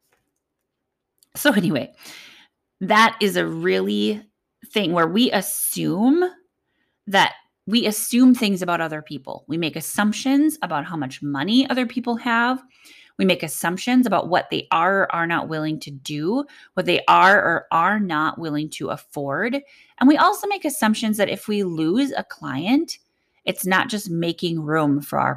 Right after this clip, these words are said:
perfect guest. So there's a lot of things here. In this book, I actually have a friend who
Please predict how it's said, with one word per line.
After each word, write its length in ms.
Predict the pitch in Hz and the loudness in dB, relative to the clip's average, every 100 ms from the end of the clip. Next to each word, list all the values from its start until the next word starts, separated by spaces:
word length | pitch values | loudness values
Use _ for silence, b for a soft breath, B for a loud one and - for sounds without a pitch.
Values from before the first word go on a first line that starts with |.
| 131 | -6
perfect 640 | 139 135 127 _ - - _ _ | -12 -8 -10 _ -20 -20 _ _
guest. 580 | - - - - - - _ _ _ _ b b b b b b | -2 -2 -2 -12 -16 -20 _ _ _ _ b b b b b b
So 120 | - | 0
there's 180 | 247 269 | 4 6
a 100 | 262 | 6
lot 380 | 240 208 233 381 | 4 2 2 2
of 100 | 403 | 0
things 600 | - 208 214 190 160 160 | -2 0 2 2 -2 -6
here. 400 | - - 175 151 | -10 -4 0 0
In 240 | 139 185 | 2 2
this 300 | 202 302 - - _ - | 2 2 -2 -10 _ -12
book, 420 | 185 170 269 - | 0 0 0 -2
I 120 | 180 | 0
actually 480 | 185 185 - 220 208 | 0 0 -4 -2 -2
have 200 | 190 175 | 0 -4
a 60 | 160 | -6
friend 640 | - 160 160 156 151 160 - b b b b | -8 -2 0 0 -2 -4 -8 b b b b
who 720 | - 175 151 151 147 135 | -4 0 2 2 0 -2